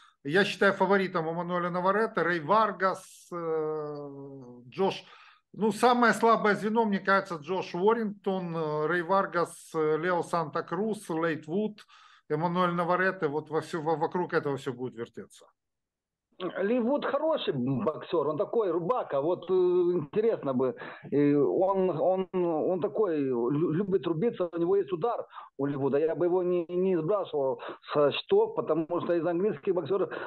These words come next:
Speaker 2: с Уоррингтоном он, он, он, конечно, он лучше его в ударах,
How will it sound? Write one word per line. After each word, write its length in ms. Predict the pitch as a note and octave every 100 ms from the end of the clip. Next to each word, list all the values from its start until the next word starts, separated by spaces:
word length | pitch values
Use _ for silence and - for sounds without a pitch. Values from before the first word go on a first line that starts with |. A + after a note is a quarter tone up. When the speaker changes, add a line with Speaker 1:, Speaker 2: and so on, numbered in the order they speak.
| -
Speaker 2:
с 200 | C#3 C3+
Уоррингтоном 960 | E3+ E3 E3 E3 E3+ G#3 E3 F#3 F#3 F3+
он, 200 | F3+ F3+ E3+
он, 260 | F3+ D3+
он, 180 | - E3
конечно, 400 | E3 G3 F3 D#3+
он 140 | F3+ G3
лучше 280 | F#3 E3+
его 200 | E3+ E3
в 100 | C#3+
ударах, 380 | C#3 C3 C#3+ A#2+